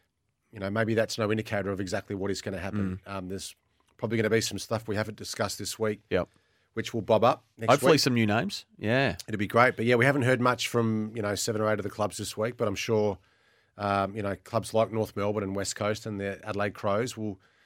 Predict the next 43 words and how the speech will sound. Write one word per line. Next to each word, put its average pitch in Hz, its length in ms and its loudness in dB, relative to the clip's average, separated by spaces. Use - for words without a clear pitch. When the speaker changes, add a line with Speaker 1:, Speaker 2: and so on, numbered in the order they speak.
Speaker 1:
although 104 140 2
we 104 120 0
have 110 180 2
heard 98 240 -4
with, 101 120 -6
with 101 100 -18
Rankin 104 300 -6
with 101 100 -4
the 101 60 -12
Crows, 104 340 0
but 104 200 -4
I'm 110 80 -4
sure 131 220 2
we'll 107 140 0
hear 107 280 0
some 104 240 -4
more 101 520 -2
clubs 104 260 -6
start 101 240 -4
to 92 60 -2
Speaker 2:
Mm. 87 40 -4
Speaker 1:
get 104 140 -4
involved 98 420 -2
once, 98 380 -10
or 110 180 -2
normally 127 300 2
once 104 220 0
that 101 160 -4
first 104 240 -4
domino 101 320 -2
falls 101 640 -10
is, 98 280 -10
Speaker 2:
Yeah. 87 140 -2
Speaker 1:
is, - 480 -6
is 104 160 -14
then 104 200 -2
that 104 180 -4
seat 110 280 -2
needs 104 180 -10
to - 60 -12
be 98 120 -4
replaced 117 600 -4
and 95 400 -12